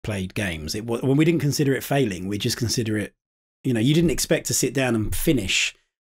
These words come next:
a game like that. I think you'd be disappointed if you did. Sit down and finish Mario in one sitting and be like, "Oh, okay, great. I've seen everything there is to see on, on that one." You,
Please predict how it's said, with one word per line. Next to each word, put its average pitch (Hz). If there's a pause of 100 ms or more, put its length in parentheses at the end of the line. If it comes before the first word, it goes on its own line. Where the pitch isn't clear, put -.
(140)
a -
game 127
like 87
that. 98
I -
think 131
you'd 95
be 104
disappointed 101
if 101
you 87
did. 147 (460)
Sit 151
down 131
and 117
finish 113
Mario 113
in 95
one 98
sitting 90
and 90
be 98
like, 101 (120)
"Oh, 160
okay, 117 (120)
great. 123 (200)
I've 101 (160)
seen 104
everything 98
there 101
is 101
to -
see 131
on, 92
on 92
that 90
one." 110 (760)
You, 139